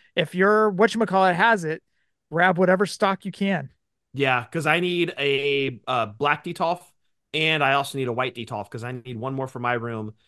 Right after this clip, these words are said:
Speaker 2: and then we're putting a white to match Peyton's furniture in her room. We're putting one of the white Detolfs in her room.
Speaker 1: Ah, gotcha.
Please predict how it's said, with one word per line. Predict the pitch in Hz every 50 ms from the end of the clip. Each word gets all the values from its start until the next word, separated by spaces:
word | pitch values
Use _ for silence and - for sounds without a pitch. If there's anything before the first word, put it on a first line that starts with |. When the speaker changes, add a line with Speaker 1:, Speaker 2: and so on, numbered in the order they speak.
| _ _ _ -
Speaker 2:
and | 127 127
then | 120 117
we're | 117 113
putting | - 147 127 123 123 120
a | 117 120
white | 117 110 131 135 127 - -
to | -
match | 123 120 120 - -
Peyton's | - 143 123 - 113 -
furniture | - 131 120 120 110 - 123 110
in | 104 101
her | 127 135 135
room. | 123 113 107 104
We're | 104 104
putting | - 139 - - 113 107 107
one | 117 117
of | 110
the | 107
white | 98 120 127 107 -
Detolfs | 117 107 110 101 98 -
in | 98 101
her | 110 104
room. | 98 92 82 80 90 _ _ _ _ _ - -
Speaker 1:
Ah, | 147 143 143 139 139 139
gotcha. | 135 135 135 139 - - 147 151 - - -